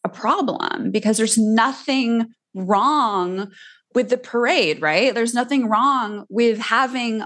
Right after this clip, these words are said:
all of the feelings. In fact, like, we do ourselves such a disservice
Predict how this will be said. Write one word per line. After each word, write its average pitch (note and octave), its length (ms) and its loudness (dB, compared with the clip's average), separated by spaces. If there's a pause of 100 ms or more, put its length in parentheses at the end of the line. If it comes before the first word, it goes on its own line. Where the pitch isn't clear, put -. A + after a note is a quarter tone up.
(200)
all C4 240 4
of G#3+ 80 -2
the A3 80 0
feelings. G#3 640 0
In A3 120 2
fact, C#4 420 0
like, G#3 140 -4
we A3 100 0
do A#3 120 2
ourselves A#3+ 420 0
such C4 280 0
a C#4+ 60 0
disservice A3+ 1200 0